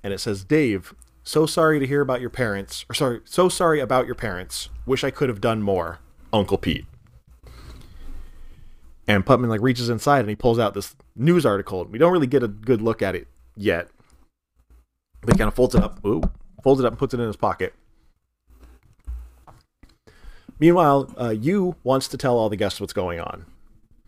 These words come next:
I, I don't know why. I don't know what she thinks it will accomplish when they can't get off the island.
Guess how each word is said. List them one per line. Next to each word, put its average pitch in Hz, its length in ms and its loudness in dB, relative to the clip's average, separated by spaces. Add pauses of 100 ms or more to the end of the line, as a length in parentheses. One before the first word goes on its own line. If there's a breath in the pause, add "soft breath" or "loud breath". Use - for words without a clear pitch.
(420)
I, - 80 -4 (140)
I 90 80 -4
don't 87 180 -4
know 80 60 -10
why. 143 360 6
I - 60 -4
don't 101 100 -2
know 95 60 -4
what 92 160 -4
she 95 120 -10
thinks 92 200 -8
it 85 120 -6
will 90 180 -6
accomplish 135 460 0
when 110 100 -6
they 92 80 -6
can't 143 220 -4
get 120 100 -2
off 139 200 4
the 107 100 -2
island. 98 340 -4